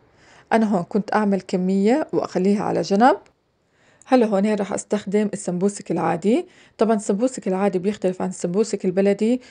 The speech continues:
إنه ورق السمبوسك البلدي بيكون فيه كمية من الزيت،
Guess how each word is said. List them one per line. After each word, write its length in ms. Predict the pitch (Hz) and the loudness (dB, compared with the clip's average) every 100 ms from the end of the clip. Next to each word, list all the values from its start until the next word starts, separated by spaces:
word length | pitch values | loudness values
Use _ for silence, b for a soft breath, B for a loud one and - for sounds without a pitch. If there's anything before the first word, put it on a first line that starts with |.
| B - | B -4
إنه 220 | 196 190 | 0 0
ورق 280 | 185 233 233 - | 2 2 0 -4
السمبوسك 760 | 175 175 180 190 196 233 - | -4 -4 -4 -4 -4 -4 -6
البلدي 380 | 180 196 214 202 | -4 0 0 0
بيكون 280 | 180 - 220 | -4 -4 -4
فيه 220 | 208 202 | 0 -2
كمية 420 | 196 180 180 196 | 0 -2 0 0
من 100 | 170 | -2
الزيت، 540 | 160 - 196 247 392 | -4 2 4 6 2